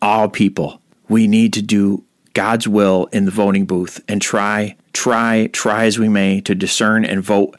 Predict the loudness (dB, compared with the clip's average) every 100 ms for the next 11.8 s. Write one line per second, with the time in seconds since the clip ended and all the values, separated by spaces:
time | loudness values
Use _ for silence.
0 | -20 _ _ -12 -2 -2 -2 _ _ _
1 | -2 0 2 4 2 2 0 -2 0 -2
2 | -2 -4 -4 -2 -2 -2 -4 -6 -14 _
3 | _ _ -4 0 0 2 2 4 4 2
4 | 2 0 0 0 0 -2 -6 -8 _ _
5 | _ _ _ _ _ -4 -4 -2 -2 0
6 | 0 -2 -4 -4 -6 -2 -2 -2 0 2
7 | 2 2 -2 -2 0 2 2 0 -2 0
8 | 0 2 2 0 -2 -12 _ -20 -4 0
9 | 0 0 0 2 0 -2 -8 -20 _ -4
10 | -2 0 0 0 2 2 2 0 0 0
11 | 0 2 2 -2 0 2 2 2